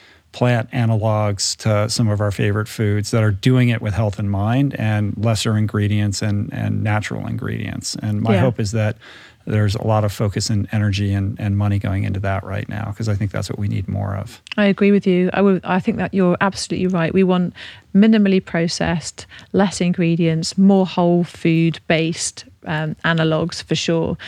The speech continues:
Speaker 2: And the, the ingredients do vary really widely. So yeah, I
Speaker 1: Mm.
Speaker 2: think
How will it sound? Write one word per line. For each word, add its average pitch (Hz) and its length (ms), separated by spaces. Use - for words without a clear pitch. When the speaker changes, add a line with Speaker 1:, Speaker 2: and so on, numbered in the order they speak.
Speaker 2:
And 202 260
the, 202 240
the 208 160
ingredients 220 460
do 190 180
vary 170 400
really 160 380
widely. 156 580
So 160 420
yeah, 160 220
I 117 240
Speaker 1:
Mm. - 20
Speaker 2:
think 214 260